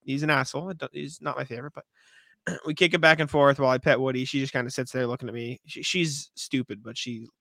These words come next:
loves love. She loves attention. But Rocket has now developed this tendency to,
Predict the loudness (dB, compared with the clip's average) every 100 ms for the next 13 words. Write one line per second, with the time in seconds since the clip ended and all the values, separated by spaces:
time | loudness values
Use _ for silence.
0 | _ -4 -4 -6 -8 -10 -12 -10 -8 -8
1 | -8 -8 -6 -6 -6 -8 -10 -4 -2 2
2 | 8 8 8 2 -2 _ -20 -20 _ _
3 | 0 8 10 10 10 10 10 8 0 -2
4 | 2 2 2 -2 -4 -6 _ _ _ 0
5 | 0 0 -4